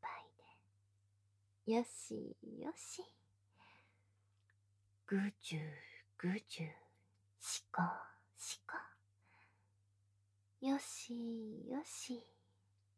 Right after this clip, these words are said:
もにゅ。しこしこ。しこしこ。<laughs>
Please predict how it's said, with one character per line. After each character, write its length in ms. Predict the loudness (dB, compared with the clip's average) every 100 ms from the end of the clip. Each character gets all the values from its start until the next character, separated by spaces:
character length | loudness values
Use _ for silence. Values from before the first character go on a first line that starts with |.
| _ _ _
も 260 | 6 6 4
に 180 | -2 -8
ゅ。 60 | -8 _ _ _ _ _ _ _ _ _ _ _ _ -20 -18 -18 -20 _ -8 -8 -8 -8 -10 -12 -16 -18 -20 _ _
し 240 | -4 -2 2
こ 100 | 2 2 0 -12 -20 -16
し 200 | -10 -8 -4
こ。 120 | -2 -2 -4 -12 -18 _ _ _ _ _ -4
し 180 | -4 -2
こ 120 | -2 -4 -4
し 200 | -6 -4
こ。 100 | -2 -2 -4 -14 _ _ _ _ _ _ _ _ _ _ _ _ _ _ _ _ _ _ _ -4
<laughs> 500 | -4 -2 -4 -4